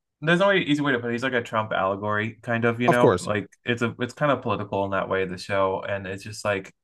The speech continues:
Speaker 1: it keeps getting heightened each season, and I, it's, like, interesting that it's airing in an election year, and I just
Speaker 2: Right.
Speaker 1: don't know how, how the Homelander,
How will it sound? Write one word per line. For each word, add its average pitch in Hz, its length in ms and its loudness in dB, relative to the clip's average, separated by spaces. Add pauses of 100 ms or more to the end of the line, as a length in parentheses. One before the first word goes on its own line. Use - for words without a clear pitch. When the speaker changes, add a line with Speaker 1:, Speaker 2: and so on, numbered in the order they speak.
(180)
Speaker 1:
it 110 160 -8
keeps - 180 -4
getting 107 220 -4
heightened 107 420 -4
each 104 280 -8
season, 95 520 -6 (560)
and 104 160 -2
I, 101 120 4
it's, 98 280 -8
like, 92 300 -2 (420)
interesting 110 460 -6
that 98 60 0
it's 95 120 -4
airing 101 340 -2
in 95 100 -6
an 92 60 -4
election 95 440 -2
year, 92 480 -4
and 85 340 -10 (300)
I 117 80 2
just 127 140 0
Speaker 2:
Right. 113 80 8
Speaker 1:
don't 107 100 8
know 139 100 6
how, 127 340 0
how 123 200 2
the 120 100 2
Homelander, 117 520 -4